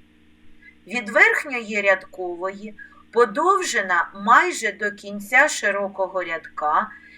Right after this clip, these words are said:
ліве заокруглення вужче за клітинку, угору через перетин на нижній рядковій,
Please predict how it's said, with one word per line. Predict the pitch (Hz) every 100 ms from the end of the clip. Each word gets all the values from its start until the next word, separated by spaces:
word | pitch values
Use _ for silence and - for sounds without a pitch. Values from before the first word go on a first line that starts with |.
| _ -
ліве | 277 415 370 269
заокруглення | 220 202 185 180 - 190 185 180 214 226 233 233
вужче | 208 247 240 - 247 233
за | 240
клітинку, | 240 240 240 240 262 254 233 220 233 220 - _ -
угору | 269 277 285 302 277 220 208
через | - 214 202 196
перетин | - 214 202 208 202 202 320 381 - - -
на | 226 220
нижній | 196 196 202 208 247 254
рядковій, | 269 269 - - 277 202 160